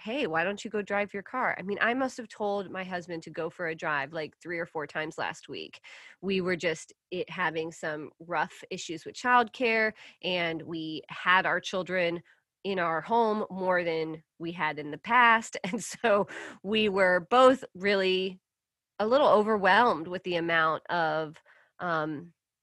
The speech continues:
child raising that <laughs> we were doing. And so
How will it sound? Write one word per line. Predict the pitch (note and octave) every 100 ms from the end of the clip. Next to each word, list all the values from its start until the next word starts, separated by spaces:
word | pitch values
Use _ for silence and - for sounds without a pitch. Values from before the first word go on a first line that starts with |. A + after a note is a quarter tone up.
| _
child | - - E3+ F3
raising | E3+ D#3 E3 A#2 D#3+
that | G3
<laughs> | C4+
we | D4+ -
were | -
doing. | B3 D#4 A#3+ F#3+ E3 A3+ - - C#4 -
And | A3+ G#3+
so | A#3+ A3+ A#3 G#3+